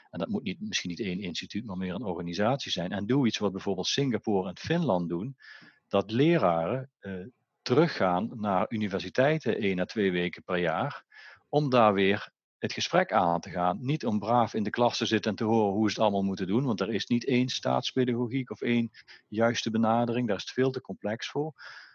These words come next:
Maar wel om te leren van ervaringen van anderen. Dat zouden we moeten vormgeven. Ik zelf vind bijvoorbeeld de proctoraten in het M B O, voor de luisteraars die dat kennen, vind ik een schitterend voorbeeld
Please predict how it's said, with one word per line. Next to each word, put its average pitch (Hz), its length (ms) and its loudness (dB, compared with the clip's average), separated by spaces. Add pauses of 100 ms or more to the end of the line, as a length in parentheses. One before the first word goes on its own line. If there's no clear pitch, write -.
(160)
Maar 135 180 4
wel 160 240 6
om 113 140 4
te 113 140 0
leren 139 340 4
van 110 200 2
ervaringen 92 500 2
van 107 140 -4
anderen. 120 460 0 (800)
Dat 127 180 0
zouden 117 280 4
we 104 60 0
moeten 101 220 -4
vormgeven. 135 720 -2 (280)
Ik 120 160 -2
zelf 123 300 2
vind 120 160 0
bijvoorbeeld 107 400 0
de - 60 -12
proctoraten 104 720 0
in 107 60 -2
het 95 120 -6
M 98 180 -4
B 92 200 -4
O, 120 320 0
voor - 180 -12
de 98 60 -4
luisteraars 98 500 -2
die 95 100 -12
dat 98 140 -4
kennen, 104 340 -6 (200)
vind 120 160 2
ik 120 80 2
een 117 60 2
schitterend 156 480 0
voorbeeld 113 640 2